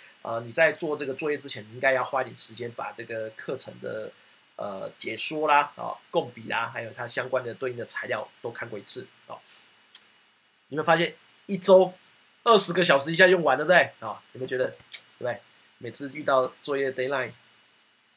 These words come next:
或是每次看到新的作业时，就会捶，捶胸啊，对不对？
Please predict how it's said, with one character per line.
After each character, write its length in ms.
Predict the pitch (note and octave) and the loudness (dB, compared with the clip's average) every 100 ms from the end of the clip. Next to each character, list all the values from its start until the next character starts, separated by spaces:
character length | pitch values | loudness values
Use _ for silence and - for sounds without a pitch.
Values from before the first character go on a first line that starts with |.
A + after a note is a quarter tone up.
| _ | _
或 100 | C#3 | -10
是 140 | B2+ C3+ | -8 -8
每 160 | B2 | -10
次 160 | A2+ D3+ | -10 -6
看 140 | D3 | -2
到 40 | C#3+ | -2
新 160 | - | -4
的 80 | C#3 | -6
作 160 | C#3 C#3+ | -4 -4
业 60 | |
时， 180 | B2+ C3 | -4 -8
就 120 | - | -6
会 80 | C#3+ | -6
捶， 300 | C3+ - - - | -6 -8 -10 -10
捶 260 | - - D#3 | -6 -4 -2
胸 280 | D#3+ F3+ F3+ | 2 4 6
啊， 180 | D3+ | 6
对 80 | D#3+ | 6
不 60 | E3 | 4
对？ 160 | C#3+ | 2